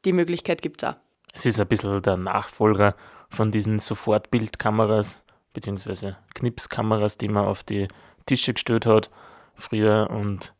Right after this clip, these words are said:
Speaker 2: das geht eben jetzt mit einer App, dass man die Bilder von den Handys alle sammeln kann. Ja, in diesem Sinne freuen wir uns natürlich, wenn ihr bei unseren Podcasts mit dabei seid,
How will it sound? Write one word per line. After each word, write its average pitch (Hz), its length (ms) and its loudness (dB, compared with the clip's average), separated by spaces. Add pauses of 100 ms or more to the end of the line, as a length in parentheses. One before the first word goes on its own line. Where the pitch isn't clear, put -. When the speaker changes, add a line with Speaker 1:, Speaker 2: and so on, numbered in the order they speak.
(460)
Speaker 2:
das - 240 -4
geht 95 160 -6
eben 98 200 -2
jetzt 98 300 -4
mit 101 140 -2
einer 95 260 -2 (200)
App, - 300 0 (140)
dass - 280 -2
man 98 240 0
die 104 120 -6
Bilder 101 420 -2
von 92 220 -6
den 95 100 -4
Handys 92 380 -6
alle 101 180 -4
sammeln 87 360 -6
kann. 80 220 -10 (1080)
Ja, 117 140 8
in 107 140 2
diesem 156 220 4
Sinne 131 480 4
freuen 117 260 0
wir 120 80 6
uns 120 140 0
natürlich, 113 600 2 (100)
wenn 107 160 0 (100)
ihr 117 320 2 (300)
bei 208 120 0
unseren 107 460 -2
Podcasts - 640 -6
mit 117 220 -4
dabei 104 240 -2
seid, 113 300 2